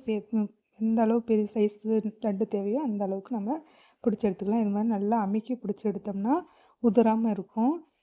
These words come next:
இந்த மாதிரி எல்லாத்தையும் நான் பிடிச்சி எடுத்துகிட்டு வந்துக்கிறேன். இப்போ நமக்கு ஹெல்த்தியான லட்டு வந்து தயாராகிடுச்சு. நீங்களும் உங்கள் வீட்டில் ட்ரை பண்ணி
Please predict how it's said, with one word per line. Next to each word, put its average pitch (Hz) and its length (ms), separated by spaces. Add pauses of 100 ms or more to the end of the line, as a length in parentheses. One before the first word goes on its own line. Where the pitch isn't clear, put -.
(180)
இந்த 214 200
மாதிரி 214 160 (100)
எல்லாத்தையும் 214 360
நான் 240 220
பிடிச்சி 208 320
எடுத்துகிட்டு 208 320
வந்துக்கிறேன். 202 400
இப்போ 226 220
நமக்கு 190 220 (120)
ஹெல்த்தியான 208 600
லட்டு 190 220 (100)
வந்து 202 180 (520)
தயாராகிடுச்சு. 208 540 (100)
நீங்களும் 208 300
உங்கள் 202 180
வீட்டில் 208 280
ட்ரை 196 140 (100)
பண்ணி 202 160